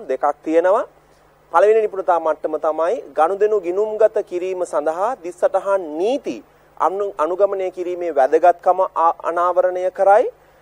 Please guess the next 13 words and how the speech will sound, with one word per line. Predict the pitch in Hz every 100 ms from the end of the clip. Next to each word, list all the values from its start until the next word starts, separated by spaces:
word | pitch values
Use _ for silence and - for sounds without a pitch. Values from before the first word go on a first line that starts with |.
| _ _ _ _ _ -
දෙවනි | 175 240 285
නිපුණතාවය, | 262 196 165 151 139 143 - - -
ඒ | 143
කියන්නේ | 147 151 - _
තුනයි | 170 175 190
දශම | 196 190 196 190 160
දෙක | 196 - 180 - _ _ _ _ _ _ _ 151
තමයි | 156 160 165
ව්‍යාපාරික | 156 180 196 214 202 196 196
ගනුදෙනු | 165 165 247 233 190
හා | 160 156
සිදුවීම් | - 175 185 175 175 - _ 127
ගිණුම්ගත | 170 196 190 180